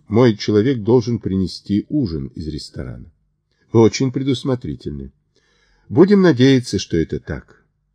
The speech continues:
Глава двадцать третья. О'Хара навёл бинокль на окно на втором этаже в доме Скавелла.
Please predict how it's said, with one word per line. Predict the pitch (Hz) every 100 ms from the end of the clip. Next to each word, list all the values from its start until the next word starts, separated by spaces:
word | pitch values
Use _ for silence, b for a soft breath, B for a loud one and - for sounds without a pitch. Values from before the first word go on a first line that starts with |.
| _ _ _ _ _ _ _ _ _ _ _ _ _ _ _ _ _ _ _ -
Глава | 98 107 127 117 202 220 -
двадцать | 87 113 135 - 123
третья. | - 82 - - 69 - _ _ _ _ _ _ _ _ _ _ _ _ -
О'Хара | 101 101 - 110 117 117 117 104 _ _ _
навёл | 85 87 80 95 101
бинокль | 78 82 78 110 123 123 120 -
на | 85 85 80
окно | - 80 73 98 139 - _ -
на | 80 78
втором | - 80 85 117
этаже | 110 90 - 87
в | 85
доме | 76 85 82
Скавелла. | 82 - - 80 65 67 60